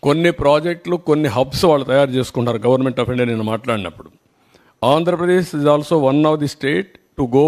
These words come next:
for green hydrogen. ఇప్పుడు ఉదాహరణకు ఒకప్పుడు మనం ఏం చేసామంటే విశాఖపట్నంలో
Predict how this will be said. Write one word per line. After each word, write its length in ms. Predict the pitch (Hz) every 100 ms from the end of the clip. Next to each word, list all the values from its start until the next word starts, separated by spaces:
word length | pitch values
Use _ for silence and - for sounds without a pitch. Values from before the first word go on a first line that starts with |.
| 151
for 100 | 156 143
green 220 | 123 143 127
hydrogen. 460 | 110 98 95 85 78 - _ _ _ _ _ _ _ _ _ _ -
ఇప్పుడు 180 | 143 156
ఉదాహరణకు 460 | 147 160 175 170 160 147
ఒకప్పుడు 300 | 139 151 160
మనం 180 | 147 143
ఏం 40 | 147
చేసామంటే 540 | 139 - 131 131 151 185 247 _ _ _ _ -
విశాఖపట్నంలో 920 | 131 - 165 156 143 139 139 139 175